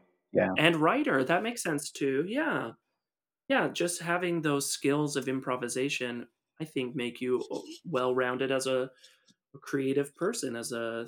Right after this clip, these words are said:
Speaker 2: theater performer, or, like you say, writer too. But Stoddard was like, "No, people don't think that." I'm like, "I'm, I'm literally writing a paper where I'm getting sources that people are saying this.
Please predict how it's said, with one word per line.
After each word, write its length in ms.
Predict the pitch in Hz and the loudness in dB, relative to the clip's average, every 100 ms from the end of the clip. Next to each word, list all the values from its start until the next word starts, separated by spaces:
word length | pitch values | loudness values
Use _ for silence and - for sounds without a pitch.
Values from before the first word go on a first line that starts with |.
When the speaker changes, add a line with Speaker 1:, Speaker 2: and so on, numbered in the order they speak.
| - - | -10 -4
Speaker 2:
theater 560 | 127 123 127 127 123 - | -2 0 -2 -4 -6 -6
performer, 880 | 127 - 190 190 190 185 185 185 - | -10 -4 -2 -2 -2 -2 -2 -4 -4
or, 400 | 151 135 135 135 | -2 0 0 0
like 200 | 123 117 | -4 -6
you 60 | 135 | -6
say, 160 | - | -4
writer 680 | 151 120 120 208 131 120 190 _ | -6 -4 -4 -2 -2 -4 -8 _
too. 380 | - 262 170 - _ _ _ - - | -6 -4 -4 -6 _ _ _ -6 4
But 280 | 147 139 | 6 6
Stoddard 600 | - 151 143 143 131 127 | 4 4 6 6 4 4
was 240 | 123 123 120 | 2 0 2
like, 460 | 123 120 - - - _ _ - | 0 -2 -6 -14 -20 _ _ -8
"No, 800 | 254 247 240 233 226 226 226 226 226 _ _ _ _ _ _ _ _ | -6 -4 -6 -6 -6 -4 -4 -6 -12 _ _ _ _ _ _ _ _
people 220 | - 320 165 | 0 2 2
don't 260 | 135 123 | 2 2
think 200 | 127 131 | 0 0
that." 160 | 139 147 | 0 0
I'm 100 | 156 | 0
like, 240 | 151 147 _ _ _ - | -2 -4 _ _ _ -6
"I'm, 200 | 185 196 - _ | -4 -4 -10 _
I'm 220 | 180 180 | -2 2
literally 340 | 202 240 220 175 | 2 2 4 4
writing 340 | 156 151 151 | 4 4 2
a 40 | 139 | 0
paper 580 | 139 131 120 113 117 - _ _ _ | 0 0 -2 -8 -10 -14 _ _ _
where 260 | 139 143 135 | 0 4 4
I'm 220 | 131 135 | 2 -2
getting 300 | 127 139 139 | 2 2 2
sources 800 | 131 156 139 127 123 117 110 - | 0 2 2 2 -2 -4 -6 -6
that 220 | 135 131 | -6 -6
people 260 | - 151 131 | -4 0 0
are 80 | 123 | 0
saying 340 | - 117 95 | -2 -2 -4
this. 340 | - - - | -6 -6 -6